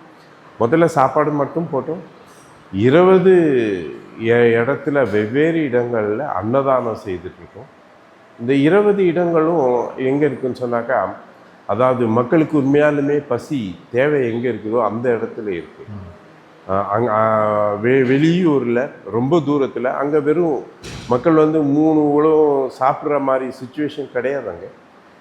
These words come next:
Speaker 1: காலையில கஞ்சி குடிக்கிறாங்க, மத்தியானம் ஏதோ சாப்பிட்றத வயிறு நிறையா சாப்பிட்றாங்க, இரவு ஏதாவது ஒரு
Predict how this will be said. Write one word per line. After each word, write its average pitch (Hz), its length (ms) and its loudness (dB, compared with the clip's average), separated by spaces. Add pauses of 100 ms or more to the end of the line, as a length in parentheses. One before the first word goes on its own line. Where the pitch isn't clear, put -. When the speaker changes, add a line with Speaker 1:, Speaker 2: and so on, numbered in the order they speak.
Speaker 1:
காலையில 135 480 4
கஞ்சி 139 260 -2
குடிக்கிறாங்க, 143 500 -4 (400)
மத்தியானம் 156 640 2
ஏதோ 135 400 0
சாப்பிட்றத 123 640 -2
வயிறு 113 260 -2
நிறையா 110 400 -4
சாப்பிட்றாங்க, 101 480 -6 (800)
இரவு 180 420 4
ஏதாவது 143 440 2
ஒரு 113 240 -2